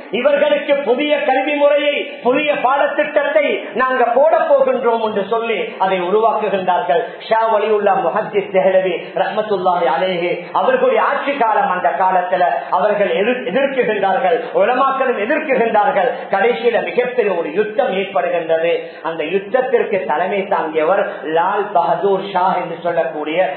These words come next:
பெரிய ஒரு ஆலிம். கடைசியில் அவர்கள்ட்ட எல்லா வளமும் இருந்ததுனால அந்த யுத்தத்துல உலமாக்கள் தோற்று விடுகின்றார்கள். லால் பகதூர் ஷாவை பர்மாவுக்கு நாடு கடத்துகின்றார்கள். இது ஆயிரத்தி எட்நூத்தி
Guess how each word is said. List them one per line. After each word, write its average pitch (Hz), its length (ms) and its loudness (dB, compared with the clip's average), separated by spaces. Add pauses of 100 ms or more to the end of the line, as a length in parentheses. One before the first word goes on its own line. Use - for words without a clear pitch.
(120)
பெரிய 175 240 0
ஒரு 160 140 4
ஆலிம். 196 680 -2
கடைசியில் 214 460 0
அவர்கள்ட்ட 190 580 0
எல்லா 190 440 0 (140)
வளமும் 277 460 2
இருந்ததுனால 185 800 2 (220)
அந்த 175 240 0
யுத்தத்துல 220 560 0 (120)
உலமாக்கள் 190 540 0
தோற்று 202 320 0
விடுகின்றார்கள். 160 800 0 (180)
லால் 233 400 0
பகதூர் 262 440 2
ஷாவை 175 560 0 (340)
பர்மாவுக்கு 233 600 0
நாடு 202 300 0
கடத்துகின்றார்கள். 170 1120 0
இது 208 160 2
ஆயிரத்தி 214 760 0
எட்நூத்தி 214 520 -2